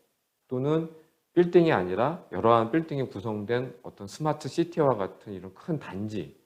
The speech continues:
또는 하늘 단한 어떤 기계가 아니라 여러 기계가 복합된 이런 공장 또는 공단 같은 경우에는 그런 것들을 일일이 다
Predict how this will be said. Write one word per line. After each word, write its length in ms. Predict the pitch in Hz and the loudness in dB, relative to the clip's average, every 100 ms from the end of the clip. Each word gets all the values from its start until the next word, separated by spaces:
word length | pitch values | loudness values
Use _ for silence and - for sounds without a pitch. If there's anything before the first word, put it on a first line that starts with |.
| _ _ _ _ - | _ _ _ _ -4
또는 360 | 147 165 180 - - | 0 2 0 -6 -20
하늘 380 | - 196 196 180 | -6 0 2 0
단한 560 | - 101 120 127 110 110 | -2 0 2 2 -2 -6
어떤 360 | 98 113 107 | -10 -8 -10
기계가 400 | - 98 123 117 | -12 -2 0 2
아니라 420 | 104 82 92 151 - - | 0 -2 -2 -2 -6 -10
여러 320 | - 101 131 135 | -2 4 6 4
기계가 400 | 110 107 107 104 | 2 -4 -4 -6
복합된 800 | - 95 - 110 - 139 175 190 - _ | -8 -8 -6 -6 0 0 0 -6 -18 _
이런 200 | 92 98 95 _ _ _ | -14 -12 -14 _ _ _
공장 600 | 117 123 117 135 165 160 | 0 2 2 0 -2 -8
또는 180 | 110 107 | -8 -8
공단 420 | 113 110 147 143 | -4 0 2 2
같은 260 | 117 120 107 | 0 -2 -4
경우에는 640 | 95 92 90 127 143 92 - _ _ _ | -4 -4 -6 -8 -8 -10 -18 _ _ _
그런 220 | 104 113 | -4 -2
것들을 320 | 110 113 107 | -2 -2 -4
일일이 320 | 92 104 104 | -2 -2 -2
다 140 | 101 | -4